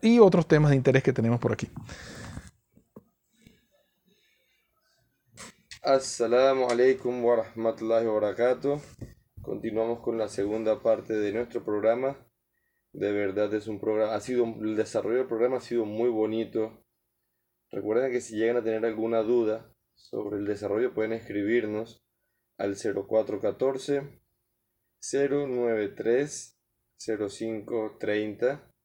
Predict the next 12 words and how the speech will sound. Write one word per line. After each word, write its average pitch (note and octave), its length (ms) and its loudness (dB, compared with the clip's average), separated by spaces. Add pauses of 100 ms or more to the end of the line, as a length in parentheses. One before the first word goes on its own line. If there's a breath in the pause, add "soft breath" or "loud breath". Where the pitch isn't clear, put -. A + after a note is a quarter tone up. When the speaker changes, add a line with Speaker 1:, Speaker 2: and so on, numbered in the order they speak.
(840)
Speaker 2:
o A#2 220 2
al G#2+ 120 0
cero G2 320 -4
cuatro G2+ 300 -4
catorce, C#3 720 -2 (600)
uno C#3+ 360 -2
nueve A#2 420 0
dos, B2+ 540 0 (600)
cuatro A2+ 340 -2
cinco A#2 840 -6
cero G#2 380 -2
dos. G2 440 -4